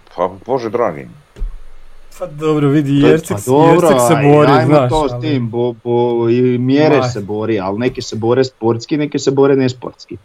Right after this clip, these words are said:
Speaker 2: Ali
Speaker 3: Tako
Speaker 2: hoću
Speaker 3: da,
Speaker 2: reći,
Speaker 3: gled-
Speaker 2: on, onako kak
Speaker 1: Ne,
Speaker 2: se,
Speaker 1: n-
Speaker 2: kak se Erceg bori, kak, kak to ide, mene tu je stvarno previše.
Speaker 1: Ali,
Speaker 2: Ono,
Speaker 1: ali ja
Speaker 2: ono,
Speaker 1: ne-
Speaker 2: ono njegovo nap-, napadanje suca na svaku odluku,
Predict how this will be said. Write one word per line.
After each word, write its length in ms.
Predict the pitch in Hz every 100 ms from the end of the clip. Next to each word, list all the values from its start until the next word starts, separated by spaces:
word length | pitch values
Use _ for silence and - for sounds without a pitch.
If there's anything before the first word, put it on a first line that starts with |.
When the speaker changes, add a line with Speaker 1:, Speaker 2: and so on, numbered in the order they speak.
| _
Speaker 2:
Ali 220 | - 135 151
Speaker 3:
Tako 120 | 185
Speaker 2:
hoću 140 | 190 175
Speaker 3:
da, 80 | 185
Speaker 2:
reći, 240 | 202 190
Speaker 3:
gled- 60 | 160
Speaker 2:
on, 280 | 190 -
onako 260 | 143 156 185
kak 140 | 175 131
Speaker 1:
Ne, 160 | 156
Speaker 2:
se, 80 | 165
Speaker 1:
n- 360 | 180 180 190 - _ _ _
Speaker 2:
kak 200 | 170 170
se 160 | -
Erceg 400 | 165 175 170 170
bori, 400 | 139 135 131 131
kak, 220 | 123 131 127
kak 260 | 143 139
to 160 | - 160
ide, 220 | 151 156
mene 280 | 147 143 135
tu 140 | 127
je 100 | 135
stvarno 640 | 127 - 127 123 123 117 120 -
previše. 500 | 127 113 98 - - _ _
Speaker 1:
Ali, 220 | 95 113
Speaker 2:
Ono, 100 | 127
Speaker 1:
ali 200 | 117 120
ja 140 | 127 190
Speaker 2:
ono, 100 | 175
Speaker 1:
ne- 120 | 147
Speaker 2:
ono 140 | 156
njegovo 680 | 151 143 143 165 139 127 127
nap-, 440 | 123 135 139 139 170
napadanje 640 | 143 139 165 131 123 123
suca 460 | - 139 135 131
na 100 | 127
svaku 480 | 123 127 131 127 131
odluku, 420 | 127 120 110 -